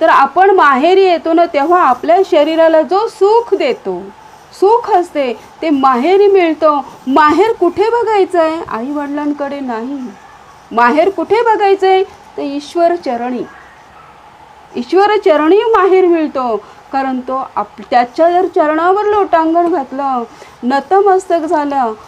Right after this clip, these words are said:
तर तो नक्कीच आपल्या डोक्यावरून हात फिरवतो ना. आपली जेवढी विघ्न आहेत ना, तेवढा तो काढून घेतो. हेच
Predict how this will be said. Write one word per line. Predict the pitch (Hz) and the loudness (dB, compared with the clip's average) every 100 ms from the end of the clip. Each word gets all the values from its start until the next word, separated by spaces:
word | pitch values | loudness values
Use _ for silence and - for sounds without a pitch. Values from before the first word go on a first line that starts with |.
| - - | -20 -6
तर | 285 | -4
तो | 294 311 | -4 -4
नक्कीच | 285 254 - 339 370 | -2 -4 -6 -8 -4
आपल्या | 302 294 269 | -4 -4 -6
डोक्यावरून | 240 247 262 254 247 254 240 - - - - - - - - - 226 | -6 -10 -8 -6 -6 -8 -12 -18 -20 -20 -20 -20 -20 -20 -20 -20 -16
हात | 254 - | -16 -14
फिरवतो | 226 196 - - 220 - - - - - - | -10 -10 -12 -20 -20 -20 -20 -20 -20 -20 -8
ना. | 233 | -6
आपली | 214 214 254 285 | -6 -8 -10 -10
जेवढी | - 226 226 294 427 | -8 -8 -4 0 0
विघ्न | 359 294 277 | 0 -4 -4
आहेत | 277 262 254 | -4 -4 -8
ना, | 320 311 - - - - | -8 -8 -12 -20 -20 -8
तेवढा | 247 247 285 | -6 -6 -8
तो | 311 - | -10 -8
काढून | 240 240 294 311 | -6 -4 -4 -4
घेतो. | 285 - - - - - - - - - - - - - - - - | -6 -12 -20 -20 -20 -20 -20 -20 -20 -20 -20 -20 -20 -20 -20 -20 -10
हेच | 226 294 | -6 -6